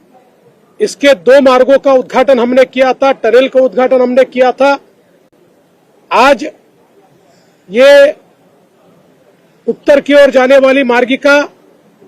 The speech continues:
और तीन मार्गिकाओं का उद्घाटन किया गया है, लोकार्पण किया गया है।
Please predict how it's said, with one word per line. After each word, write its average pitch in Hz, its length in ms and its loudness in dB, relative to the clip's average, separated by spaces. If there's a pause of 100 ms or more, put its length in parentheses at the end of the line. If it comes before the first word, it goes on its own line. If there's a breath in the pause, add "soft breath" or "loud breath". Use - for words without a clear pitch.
(180)
और 240 120 2
तीन 302 320 0
मार्गिकाओं 269 640 0
का 285 420 -2 (920)
उद्घाटन 247 480 -2
किया 262 240 0
गया 262 220 0
है, 254 200 2
लोकार्पण 254 640 0
किया 254 240 0
गया 262 220 0
है। 277 260 2